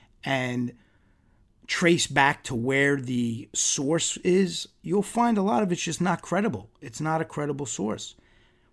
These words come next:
And that's what's important. Try to go to credible source. Anybody could write anything on the internet. I could start a page today and just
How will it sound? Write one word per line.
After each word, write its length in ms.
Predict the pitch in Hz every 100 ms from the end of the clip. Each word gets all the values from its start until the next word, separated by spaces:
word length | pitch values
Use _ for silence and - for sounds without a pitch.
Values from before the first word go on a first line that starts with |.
| _ _ -
And 120 | 143
that's 260 | 185 190
what's 160 | 190 185
important. 460 | 156 - 185 - -
Try 200 | 147 190
to 80 |
go 140 | 180 185
to 80 | 165
credible 540 | - - 170 165 151
source. 260 | - 165 -
Anybody 460 | 226 339 277 262
could 180 | - 180
write 200 | 185 165
anything 420 | 175 262 - 127
on 100 | 117
the 120 | 123 175
internet. 420 | 196 110 - - - - - -
I 100 | 233
could 140 | 262
start 280 | - 233 214
a 40 | 190
page 400 | - 214 165 -
today 380 | 156 190 214
and 80 | 120
just 180 | 131 147